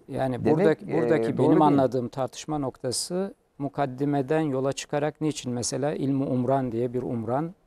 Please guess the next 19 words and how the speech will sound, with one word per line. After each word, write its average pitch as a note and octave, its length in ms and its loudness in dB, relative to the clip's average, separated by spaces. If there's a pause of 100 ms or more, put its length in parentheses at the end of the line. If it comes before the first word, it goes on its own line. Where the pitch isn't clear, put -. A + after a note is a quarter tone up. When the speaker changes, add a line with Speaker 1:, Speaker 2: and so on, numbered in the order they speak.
Speaker 1:
şey, C3+ 220 -2
bir A#2 120 0
ilim, B2+ 440 0 (600)
bir C3 180 0
disiplin E3 460 -4
gelişmedi? A#2+ 560 0 (1200)
Ee, A#2 280 -2
ben D3+ 120 0
onu E3 320 2
izah A2+ 300 -2
etmeye A2 280 -8
Speaker 2:
Evet, A2 100 2
yani - 100 0
Speaker 1:
çalışıyorum. C3+ 320 2
Speaker 2:
aynı F3+ 220 4
Speaker 1:
Yani C3 140 2
Speaker 2:
ismi, E3 340 0 (200)
aynı C#3+ 240 0
ismi, D3+ 440 -4